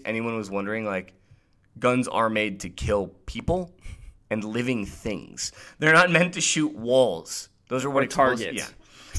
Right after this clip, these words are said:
Speaker 1: Yeah. They're, they're meant to shoot things. <laughs> Like, I, and then also, I, as much as we're talking about guns too, it would be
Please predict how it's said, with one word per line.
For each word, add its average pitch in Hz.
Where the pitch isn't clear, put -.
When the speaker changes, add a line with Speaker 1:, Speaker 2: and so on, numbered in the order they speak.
Speaker 1:
Yeah. 175
They're, 139
they're 147
meant 151
to 147
shoot 135
things. 151
<laughs> -
Like, -
I, 156
and 160
then 170
also, 156
I, 139
as 135
much 139
as 127
we're 123
talking 117
about 101
guns 98
too, 104
it 95
would 104
be 101